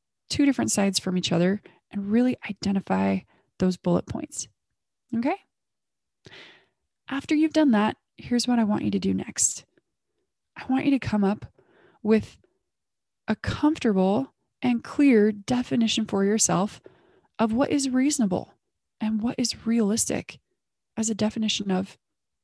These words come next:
"I'm ready. I'm ready to take that next step." Okay. Here's part of what I said in my response to this insider. I said, In case it might be of help,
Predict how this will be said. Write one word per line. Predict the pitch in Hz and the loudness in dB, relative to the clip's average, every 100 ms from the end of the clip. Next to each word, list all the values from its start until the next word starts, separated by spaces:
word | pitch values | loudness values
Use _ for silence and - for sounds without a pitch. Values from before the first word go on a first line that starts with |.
| _ _ _ _ | _ _ _ _
"I'm | 233 233 | -2 0
ready. | 302 285 - _ _ _ _ - | 0 -4 -10 _ _ _ _ -8
I'm | 208 208 | -4 -2
ready | 214 226 | -2 -4
to | 214 | -6
take | - 190 - | -10 -12 -10
that | - | -8
next | - - | -8 -6
step." | - - - _ _ _ _ _ _ | -8 -10 -16 _ _ _ _ _ _
Okay. | - 233 277 _ - - | -4 -2 -4 _ -20 -18
Here's | - 349 - | -6 -6 -6
part | - 247 | -2 -2
of | 247 | 0
what | 233 | 0
I | 226 | 0
said | 214 196 | 0 -2
in | - 208 | -2 -2
my | 208 | 0
response | 190 - 180 240 - - - _ - | 0 0 0 0 -4 -12 -20 _ -6
to | 214 202 | -2 -2
this | 190 180 - - - | 0 0 -2 -4 -6
insider. | 170 - - - - _ - - - - - | -6 -6 -10 -12 -16 _ -20 -20 -20 -14 -6
I | |
said, | 240 254 208 | 0 0 0
In | 247 | -6
case | 233 - 285 370 | -2 -2 -2 -4
it | 392 | -4
might | 254 220 226 226 | -4 -2 -4 -4
be | 220 | -6
of | - | -6
help, | 170 190 | -6 -6